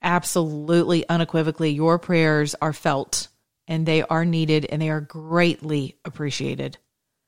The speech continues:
I cannot stress that enough on behalf of him, myself. I know Mike Lindell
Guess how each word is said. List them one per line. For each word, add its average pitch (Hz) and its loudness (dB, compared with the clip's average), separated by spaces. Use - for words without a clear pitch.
I 165 0
cannot 165 0
stress 160 -2
that 156 -2
enough 147 -2
on 156 0
behalf 156 0
of 147 -6
him, 180 2
myself. 170 2
I 175 0
know 170 2
Mike 147 0
Lindell 165 2